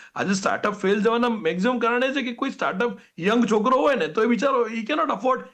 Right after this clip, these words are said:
eight to ten different agencies ને મેન્ટર બધા ટાઈમે મળે ને એને, એના સામે કોઈ જોતું બી નથી શરૂઆતમાં.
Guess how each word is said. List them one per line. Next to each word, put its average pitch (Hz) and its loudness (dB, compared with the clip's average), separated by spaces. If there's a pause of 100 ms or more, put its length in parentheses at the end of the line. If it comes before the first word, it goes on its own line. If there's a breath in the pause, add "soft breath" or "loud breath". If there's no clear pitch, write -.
(180)
eight 196 -4
to 233 0
ten 233 0
different 214 0
agencies 214 0
ને 226 0
મેન્ટર 180 -4
બધા 214 -2
ટાઈમે 196 -4
મળે 202 -2
ને 214 -4
એને, 226 -4
એના 262 -4
સામે 277 -2
કોઈ 330 0
જોતું 185 0
બી 233 -2
નથી 156 -2
શરૂઆતમાં. 120 -8